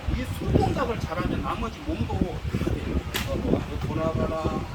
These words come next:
너 돌아가라. 만약에 내가 요 도는 거, 너 요거를 할 줄 모르잖아? 그럼 만약 내가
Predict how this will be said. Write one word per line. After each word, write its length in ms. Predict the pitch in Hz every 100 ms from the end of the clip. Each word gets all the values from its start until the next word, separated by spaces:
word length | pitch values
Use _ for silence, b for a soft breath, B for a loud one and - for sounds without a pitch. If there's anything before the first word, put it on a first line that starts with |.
| -
너 380 | - - - -
돌아가라. 520 | - 165 160 160 156 -
만약에 340 | 208 - 214
내가 160 | 202 -
요 60 | - - - 170 247
도는 300 | - 262 262
거, 120 | 240
너 180 | - -
요거를 360 | - - - 339
할 100 | 330
줄 100 | 226
모르잖아? 360 | 226 220 196 - - - -
그럼 200 | 254 233
만약 320 | 226 226 -
내가 240 | 214 233